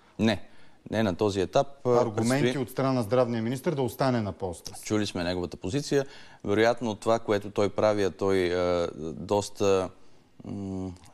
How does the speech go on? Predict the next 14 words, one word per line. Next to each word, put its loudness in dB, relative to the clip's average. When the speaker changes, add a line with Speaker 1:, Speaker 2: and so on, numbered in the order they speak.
Speaker 1:
затяга 2
редиците, -4
ако -4
мога 0
така -2
да -4
се -10
каже, 0
и -2
запушва -4
доста -2
пробойни 0
в -4
системата. 0